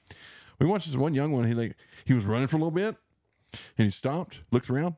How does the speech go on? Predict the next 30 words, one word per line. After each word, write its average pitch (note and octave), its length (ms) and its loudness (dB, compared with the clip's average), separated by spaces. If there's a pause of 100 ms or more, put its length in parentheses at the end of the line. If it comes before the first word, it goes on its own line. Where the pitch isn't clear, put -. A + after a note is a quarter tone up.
(120)
laid A#2+ 180 2
down. A2 220 -4 (840)
That G#2 200 2
lasted A2 180 -2
about A2 180 0
five B2 200 0
minutes. D3+ 280 -2
He A2 60 -4
got A#2 160 0
up, E3+ 180 -4 (220)
ran A2+ 160 2
for B2+ 120 0
a - 20 0
little C3+ 120 0
bit, F3 280 -2 (960)
stopped, D3+ 500 -2
laid A2+ 160 2
down. D3 320 -2 (140)
Then A2+ 140 4
he C#3+ 100 0
walked B2 280 -2
a D3 40 -2
little D#3 160 0
bit. G3+ 240 -4 (640)
Then A2+ 100 4
he C#3 80 2
ran B2+ 280 0
the C3 100 2
other C#3 160 -2
direction. D3+ 500 -2